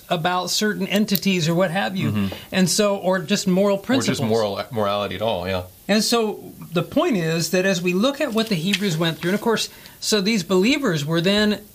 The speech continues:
Speaker 1: and we're not talking about the persecution that we see in our westernized countries. Now, there are places in the world that have a lot fiercer persecution today, but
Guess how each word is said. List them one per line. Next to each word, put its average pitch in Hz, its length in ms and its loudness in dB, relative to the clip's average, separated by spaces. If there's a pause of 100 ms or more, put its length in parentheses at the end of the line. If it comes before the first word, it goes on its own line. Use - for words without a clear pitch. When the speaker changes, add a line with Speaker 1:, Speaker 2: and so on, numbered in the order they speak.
(140)
Speaker 1:
and 180 160 2
we're 202 80 2
not 262 200 0
talking 214 320 0
about 170 260 0
the 160 60 -6
persecution 170 680 -2
that 156 120 -2
we 160 120 -2
see 170 480 -2
in 160 80 2
our 156 120 2
westernized 151 600 -2
countries. 160 400 -2
Now, 160 100 0
there 180 120 2
are 185 40 -2
places 170 380 -2
in 160 80 0
the 156 80 0
world 165 300 0
that 151 120 -2
have 139 140 -4
a 147 40 -2
lot 156 280 -2
fiercer 165 380 -4
persecution 175 680 -2
today, 143 380 -2 (680)
but 180 140 -4